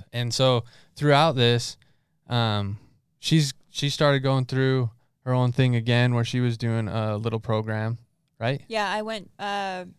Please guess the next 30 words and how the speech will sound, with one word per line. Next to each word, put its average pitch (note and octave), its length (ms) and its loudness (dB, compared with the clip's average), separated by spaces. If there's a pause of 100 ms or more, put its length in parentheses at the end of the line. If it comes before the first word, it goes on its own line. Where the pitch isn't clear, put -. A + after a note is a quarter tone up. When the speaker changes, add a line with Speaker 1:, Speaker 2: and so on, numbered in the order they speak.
(140)
Speaker 2:
and G#3 160 -12
did G#3 180 -6
another G3 220 -8
program F#3+ 480 -8
for G3+ 80 -16
thirty F#3+ 320 -12
days, F#3 440 -14 (600)
um, G#3+ 400 -6
which G#3 180 -6
I'm, G3+ 260 -6 (120)
I G3 180 -6
appreciate G3 560 -8
a F3+ 60 -6
lot F#3 420 -4
because F#3 720 -12
I G3 640 -6 (500)
really A3+ 300 0
got A3 200 -2
to G3+ 60 -14
dissect G3+ 600 -6
that F3+ 400 -4 (480)
relapse G3+ 720 -4
and F3+ 840 -8 (160)
figure G#3+ 360 -4
out F3+ 260 0
what F#3+ 160 -2
my F#3 140 -4
red F3+ 240 -4
flags F3+ 400 -6
were, F3+ 400 -6